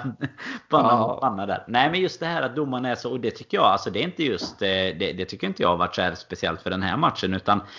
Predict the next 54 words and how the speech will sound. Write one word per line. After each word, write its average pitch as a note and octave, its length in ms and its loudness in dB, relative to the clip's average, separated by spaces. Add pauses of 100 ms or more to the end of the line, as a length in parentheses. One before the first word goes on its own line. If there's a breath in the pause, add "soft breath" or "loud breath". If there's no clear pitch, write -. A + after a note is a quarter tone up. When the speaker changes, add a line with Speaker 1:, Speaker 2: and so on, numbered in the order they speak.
(160 loud breath)
Speaker 1:
det G2 180 2
upplever E3 340 4
jag G#2 160 6
ganska G2+ 400 0
ofta - 400 -4
i, B2+ 420 2
eh, F#2+ 60 2
Champions F#2+ 460 -2
League, E2 320 -2
att - 100 -6
det F2 160 2
är F2 100 0
mycket C#3+ 340 0
mer F2+ 200 0
så G2+ 140 0
här, E2 220 2 (520 loud breath)
alltså, - 160 -6
du D3+ 60 0
vet, A3 100 0
de, D3+ 160 2
de D#3+ 100 0
bara, E3 120 2
de D3+ 160 4
tar G2 360 2
ingenting. B2 580 -2
De A#2+ 160 0
tar - 280 0
inget B2+ 220 0
snack. - 300 -2
I A2 100 2
Premier A2+ 220 0
League C3+ 140 2
blir D3+ 100 6
det G#2+ 60 4
ofta G#2 180 -2
så F#2 100 -2
här, F2+ 40 4
de G2+ 140 0
håll-, G#2 260 2
håller A2+ 260 2
ut F#2+ 160 -2
armen F#2+ 300 2
lite G2+ 240 0
och F#2 80 0
visar F#2+ 200 -2
så G2 100 0
här, G#2 180 6
"Men, B2 380 0
eh, G2+ 340 -6
kom B2+ 160 0
inte G#2 140 -2
och F#2 60 -2
snacka", F#2+ 320 -2
liksom. - 240 -4